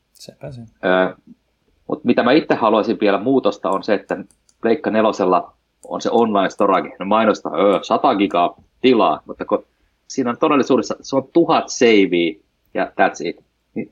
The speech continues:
Speaker 2: jos ne sais sen rajan esimerkiksi poistettua, niin mä olisin jo todella paljon tyytyväisen, koska mulla on tullut se tuhannen tallennuksen raja täyttä jo aikaa sitten. Ja sit se johtaa vaan siihen, että jos me pelataan uutta peliä, niin sitten pleikkari ilmoittaa, että joo, ei, ei pystynyt laittamaan tätä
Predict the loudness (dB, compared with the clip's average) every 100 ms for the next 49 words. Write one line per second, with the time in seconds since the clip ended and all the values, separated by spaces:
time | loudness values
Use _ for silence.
0 | 0 2 2 2 2 0 -4 2 2 4
1 | 4 4 2 -2 -6 -8 -10 0 0 0
2 | -2 -4 0 0 0 -2 -4 -10 _ 0
3 | 2 2 0 -2 0 2 2 2 -2 -4
4 | -10 -8 -2 0 0 -2 0 0 0 -6
5 | -14 _ 0 2 4 2 2 0 0 -2
6 | 0 2 2 2 0 0 0 0 2 2
7 | 2 -2 -4 -10 -10 -8 -4 0 0 0
8 | -2 -2 0 -2 0 -4 -6 -4 0 0
9 | 2 2 2 0 0 0 0 -4 _ _
10 | _ -8 -8 -4 -4 -4 -20 _ 0 2
11 | 2 2 0 -2 0 0 2 2 4 4
12 | 4 2 2 0 0 2 0 0 0 0
13 | -2